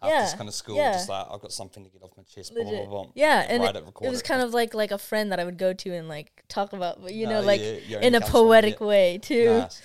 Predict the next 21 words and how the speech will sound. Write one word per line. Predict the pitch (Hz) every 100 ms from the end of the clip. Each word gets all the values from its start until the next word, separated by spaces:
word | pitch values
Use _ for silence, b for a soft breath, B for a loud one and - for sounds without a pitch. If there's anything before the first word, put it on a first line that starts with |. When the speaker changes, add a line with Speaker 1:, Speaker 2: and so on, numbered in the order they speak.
| B B B _
Speaker 2:
I | 208
was, | 220
like, | 214 208
honing | - 233 233 226
my | 208
skill, | 208 - 220
but | 190
I | 190
didn't | 220 294 220
know | 214
I | 202
was, | 180 175
like, | 165 -
honing | - 196 196 185
this | 175 180
skill, | - - 175 165
like, | 156 -
every | 175 170
day | 170 160 160
just | 165 -
writing. | 165 170 180 190